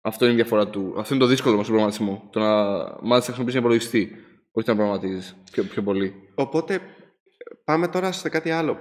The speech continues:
Speaker 2: Πότε δεν μπορείς να ασχοληθείς με προγραμματισμό;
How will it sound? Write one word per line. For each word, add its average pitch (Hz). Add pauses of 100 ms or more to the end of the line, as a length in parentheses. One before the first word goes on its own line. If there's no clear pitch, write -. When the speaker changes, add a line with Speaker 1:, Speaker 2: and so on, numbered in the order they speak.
(100)
Speaker 2:
Πότε 170
δεν 160
μπορείς 147
να 123 (280)
ασχοληθείς 120
με 120
προγραμματισμό; 117